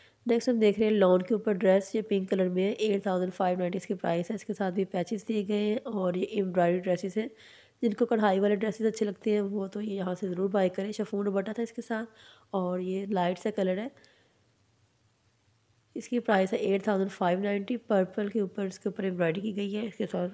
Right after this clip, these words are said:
ऑर्गेन्जा का दुपट्टा था और ऊपर भी ड्रेस है ऑर्गेन्जा दुपट्टे के साथ, पिंक कलर में। लॉन की शर्ट है, ऑर्गेन्जा दुपट्टे हैं इनके साथ, कुछ के साथ कॉटनेट के दुपट्टे हैं और ये जैकार्ड में थ्री पीस ड्रेस है पिंक कलर में। इसके साथ शिफॉन का दुपट्टा है।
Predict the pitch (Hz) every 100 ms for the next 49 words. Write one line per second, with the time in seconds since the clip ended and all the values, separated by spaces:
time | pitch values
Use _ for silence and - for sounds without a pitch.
0 | 311 - 180 180 175 196 220 214 214 226
1 | 240 269 - - _ _ - 202 190 190
2 | 196 - 220 226 202 196 190 - 226 214
3 | 180 180 175 196 190 180 185 196 - 180
4 | 180 196 - _ _ 220 202 190 214 208
5 | 214 226 - - _ _ _ _ - 190
6 | 180 185 202 - 214 196 214 208 190 175
7 | 185 190 202 190 208 196 190 202 202 190
8 | - - 208 202 196 - 180 208 208 -
9 | 214 190 190 214 202 208 - - - _
10 | - 185 180 185 185 190 175 170 190 202
11 | 196 196 202 196 202 220 202 - 220 202
12 | 190 185 190 185 196 233 _ _ _ _
13 | _ - 226 - 214 220 226 196 202 185
14 | 220 220 220 214 262